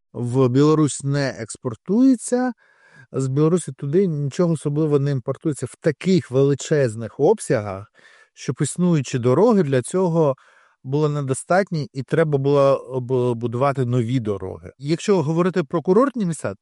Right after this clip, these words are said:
то, то Крим, вони пов'язані з внутрішньою російською територією, м, авіасполученням.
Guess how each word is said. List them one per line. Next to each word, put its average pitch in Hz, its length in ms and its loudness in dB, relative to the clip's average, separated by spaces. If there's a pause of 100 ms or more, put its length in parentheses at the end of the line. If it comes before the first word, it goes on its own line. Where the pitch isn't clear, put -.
(120)
то, 127 220 -2 (100)
то 131 140 -2
Крим, 101 340 -4 (680)
вони 180 240 0
пов'язані 185 640 2
з 135 100 -6
внутрішньою 156 600 -2
російською 147 400 -4
територією, 156 600 2 (140)
м, 135 460 -2
авіасполученням. 139 1000 0